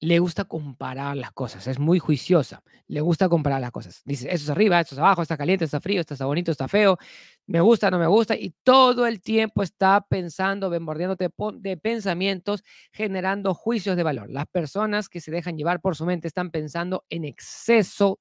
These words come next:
todo el tiempo. Están pensen-, pensando en esto, en lo otro. Y tienen veinte mil cosas al mismo tiempo. Eso lo dice mi, el maestro que se llama la mente de mono. Está pensando como mono, ¿sí?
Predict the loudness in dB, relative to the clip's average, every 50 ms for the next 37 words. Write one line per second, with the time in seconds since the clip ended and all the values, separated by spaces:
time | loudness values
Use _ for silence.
0 | _ _ _ 0 2 4 4 4 4 2 0 0 -2 0 0 0 0 0 -2 -10
1 | -16 -16 _ -20 -20 -20 -8 _ 0 0 2 4 4 2 2 2 -2 -4 -4 -2
2 | 0 0 2 2 2 0 0 -2 -6 -14 -18 -20 -10 -4 0 4 4 4 4 4
3 | 0 -6 -16 _ _ _ _ -10 -6 -4 -2 -2 -2 0 0 -2 -2 -4 -4 -8
4 | -8 -6 -6 -6 -6 -8 -8 -8 -6 -6 -6 -8 -10 -6 -2 0 0 0 0 0
5 | 0 0 2 0 0 0 0 0 0 -2 -2 -2 -4 -4 -4 -8 -12 _ _ _
6 | _ _ _ _ _ _ _ _ _ _ -2 0 2 2 2 2 2 2 2 2
7 | 0 -2 -2 -4 -2 -4 -4 -4 -2 -2 0 -2 -2 -2 -6 -8 -10 -6 -4 -2
8 | 0 0 0 0 0 0 -2 -2 -6 -8 -8 -8 -6 -6 -6 -8 -8 -10 -14 -20
9 | _ _ _ _ _ _ _ _ _ _ _ _ _ _ _ -4 -2 -2 -2 0
10 | -2 -2 -2 -2 -2 -4 -4 -6 -8 -8 -10 -14 -14 -16 -16